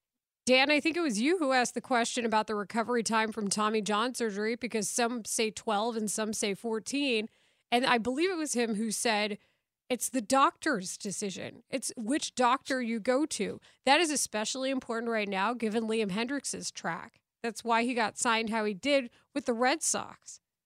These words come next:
was because his is a, a twelve, I believe, right? And they think they can get him back for September for the, for a possible run. So it's, it's, uh,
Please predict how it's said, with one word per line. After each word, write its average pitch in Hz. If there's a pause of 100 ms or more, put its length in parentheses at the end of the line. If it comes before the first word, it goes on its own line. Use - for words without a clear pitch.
(160)
was 262
because 240 (400)
his 262
is 247
a, 240 (100)
a 226
twelve, 277
I 175
believe, 175
right? 220
And 240
they 220
think 226
they 220
can 220
get 208
him 214
back 202
for -
September 220
for -
the, 185 (380)
for 220
a 214
possible 202
run. 185 (420)
So 247 (960)
it's, 285
it's, 285
uh, 233